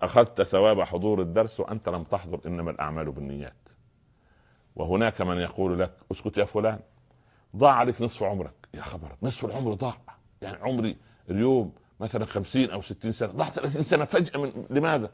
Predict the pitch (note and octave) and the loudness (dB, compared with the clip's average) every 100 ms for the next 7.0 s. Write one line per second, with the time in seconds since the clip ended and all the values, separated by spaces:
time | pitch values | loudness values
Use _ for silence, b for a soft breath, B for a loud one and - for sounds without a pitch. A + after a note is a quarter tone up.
0 | b b b G#2 B2 B2 A#2 A2 G2+ F#2 | b b b -2 2 2 2 2 0 2
1 | G#2+ F2+ F2+ b b b - E2 D#2 E2 | 2 2 -2 b b b -2 0 0 -2
2 | E2+ E2 - A2 F2 D#2 - - E2+ G2 | -4 -6 -2 0 0 -6 -18 -18 -8 -8
3 | F#2 - G#2 - D#2 D2 E2 G2+ A2+ A2 | -8 -10 -12 -10 -10 -8 -6 -6 -6 -8
4 | G#2 F#2+ - _ _ - G#2 - A2+ G#2 | -10 -14 -20 _ _ -12 -6 -2 0 0
5 | F#2+ - A#2 F#2+ F#2 G#2+ G#2 F#2 F2 - | -2 -2 -2 -2 -2 0 0 -2 -6 -10
6 | _ - E2 E2+ G2 F#2+ E2+ E2+ D2 | _ -12 -8 -2 0 0 0 -2 -4